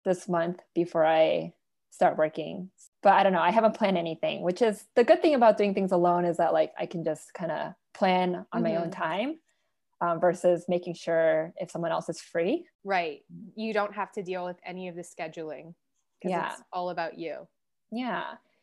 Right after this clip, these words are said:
Speaker 1: And I do have to give a shout out to our mutual friend again, Natalie, because I don't know if she coined this term, but she's the first one I've heard who said this,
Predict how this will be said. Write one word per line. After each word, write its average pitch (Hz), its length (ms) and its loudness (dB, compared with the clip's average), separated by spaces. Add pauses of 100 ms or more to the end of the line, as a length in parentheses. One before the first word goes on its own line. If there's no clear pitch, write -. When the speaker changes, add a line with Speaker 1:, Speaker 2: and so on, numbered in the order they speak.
(160)
Speaker 1:
And 214 220 6
I 208 100 6
do 247 200 2
have 247 160 4
to 240 80 0
give 214 120 2
a 208 60 2
shout 175 280 2
out 214 260 2
to 180 580 2 (160)
our 196 80 4
mutual 185 340 2
friend 180 200 -2
again, 170 280 -4
Natalie, 180 480 -2
because 175 680 0 (460)
I 254 80 8
don't 320 140 8
know 330 120 8
if 269 120 2
she 254 120 0
coined 226 540 0
this 233 200 -2
term, 233 280 0
but 214 120 0
she's 214 220 -4
the 196 80 -4
first 190 300 2
one 190 180 -2
I've 170 240 -4
heard 185 200 2
who 175 60 -2
said 160 300 -2
this, 170 300 -4